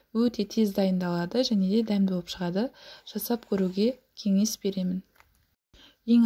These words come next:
алдымен тауықтың төс етін алып, оны осылай бөліктерге бөліп аламыз және де қиғашынан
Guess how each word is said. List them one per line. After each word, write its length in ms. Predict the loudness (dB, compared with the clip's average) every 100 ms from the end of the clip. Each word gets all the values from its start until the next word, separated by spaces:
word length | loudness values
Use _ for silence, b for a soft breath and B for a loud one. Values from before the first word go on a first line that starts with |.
| 4
алдымен 400 | 0 2 2 2
тауықтың 460 | 0 -2 -2 -6 -4
төс 240 | -2 -4 -2
етін 240 | -2 -2 -4
алып, 320 | -2 -4 -6 B B B B
оны 320 | -2 2 2 0
осылай 320 | -2 -4 -4 0
бөліктерге 560 | 0 0 -4 -8 -4 -2
бөліп 320 | 0 0 -2 -6
аламыз 460 | -4 -2 -4 -4 _ B B B -6
және 180 | 0 0 0
де 160 | -2 -2
қиғашынан 680 | -4 -4 -4 -4 -2 0 -2